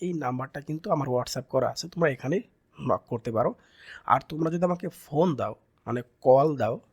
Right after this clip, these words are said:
আবারও বলতেছি, সেই ক্ষেত্রে যে কাজটা করবে, আমি যেহেতু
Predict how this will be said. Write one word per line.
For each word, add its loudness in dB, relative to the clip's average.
আবারও 2
বলতেছি, -2
সেই -4
ক্ষেত্রে -10
যে -8
কাজটা -4
করবে, -2
আমি 0
যেহেতু 0